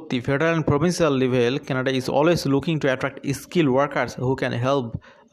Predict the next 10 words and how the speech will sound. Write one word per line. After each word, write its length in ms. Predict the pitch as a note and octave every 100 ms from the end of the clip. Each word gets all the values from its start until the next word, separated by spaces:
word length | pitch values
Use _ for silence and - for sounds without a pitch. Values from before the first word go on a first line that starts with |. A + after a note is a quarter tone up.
| A#2+
bolster 500 | D3 F3+ - E3 C#3
the 80 | C3+
workforce 680 | C3 C3+ C3+ B2+ A#2 D3 B2
in 120 | A#2
this 280 | A2+ - -
sector। 360 | C3+ - A#2 G2 - - - -
তো 260 | C3+ C3+ B2 - C3
ফেডারেল 400 | - C#3+ D#3+ F3+
গভর্নমেন্ট 400 | D#3+ C#3+ D3+ D#3
বলেন, 220 | C#3+ C#3